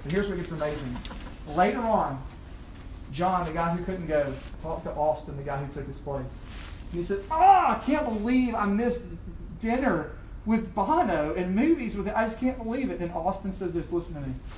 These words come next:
Austin says, "Are you kidding me, man?" He says, "I sat behind, beside him at the movies,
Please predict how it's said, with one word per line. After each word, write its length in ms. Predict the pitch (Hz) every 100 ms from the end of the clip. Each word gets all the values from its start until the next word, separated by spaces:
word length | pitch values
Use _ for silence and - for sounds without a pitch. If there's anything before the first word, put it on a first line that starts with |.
| - - - - -
Austin 360 | 165 190 - 170
says, 300 | - 156 -
"Are 60 | 185
you 120 | 277
kidding 320 | - 233 226
me, 100 | 220
man?" 280 | 220 220 202 - - - - - - - - -
He 60 | 233
says, 200 | 226 185
"I 120 | 254
sat 400 | - 254 226 214
behind, 420 | 190 175 170 170
beside 380 | 170 - 175 170
him 100 | 165 156
at 80 |
the 100 | 156
movies, 640 | 143 143 143 131 127 -